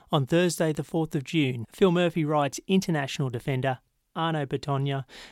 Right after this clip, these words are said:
will today become a Wollongong City player and definitely play in Sunday's Phillips Soccer League match against Heidelberg at Wollongong Showground. The club supporters yesterday completed their Buy Batonia appeal and all the pledges were honoured.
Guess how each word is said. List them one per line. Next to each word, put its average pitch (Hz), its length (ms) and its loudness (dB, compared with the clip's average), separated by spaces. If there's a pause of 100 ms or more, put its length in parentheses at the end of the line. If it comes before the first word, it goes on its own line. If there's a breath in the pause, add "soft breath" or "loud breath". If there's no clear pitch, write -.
will 127 160 -4 (160)
today 147 400 0
become 127 320 -2
a 120 100 -2
Wollongong 160 440 -2
City 139 240 -2
player 123 400 2 (200)
and 120 140 -8
definitely 156 380 0
play 147 240 -6
in 127 80 -6
Sunday's 151 500 -2
Phillips 180 460 -4
Soccer 175 340 -2
League 175 300 0
match 135 280 -6
against 135 340 -4
Heidelberg 131 520 -4 (420 loud breath)
at 123 120 0
Wollongong 127 420 0
Showground. 120 600 -4 (920 soft breath)
The - 80 -8
club 151 300 -2
supporters 139 520 -2
yesterday 147 380 -2
completed 135 640 -2
their 139 340 -4
Buy 143 380 4
Batonia 143 560 0
appeal 131 460 0 (420 soft breath)
and 120 300 -6
all 147 360 0
the 135 100 -4
pledges 127 480 -6
were 139 100 -4
honoured. 107 380 -8